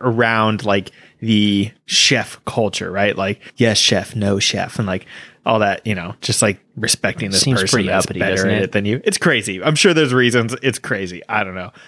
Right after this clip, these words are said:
Speaker 1: The whole thing's out of my league. I feel like sometimes I'm not, like, totally tasting food the way we're supposed to. It's like when people, like, they're like, "Oh,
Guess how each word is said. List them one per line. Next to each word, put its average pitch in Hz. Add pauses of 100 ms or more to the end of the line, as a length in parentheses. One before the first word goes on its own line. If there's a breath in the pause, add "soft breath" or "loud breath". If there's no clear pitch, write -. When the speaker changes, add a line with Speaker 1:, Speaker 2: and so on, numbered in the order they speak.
(120)
Speaker 1:
The 151
whole 165
thing's 143
out 110
of 104
my 98
league. 101 (300 loud breath)
I 123
feel 131
like 120
sometimes 113
I'm 117
not, 104
like, 107
totally 107
tasting 101
food 101
the 104
way 98
we're 95
supposed -
to. 101 (260 loud breath)
It's -
like 113
when 113
people, 113
like, 95
they're 117
like, 107
"Oh, -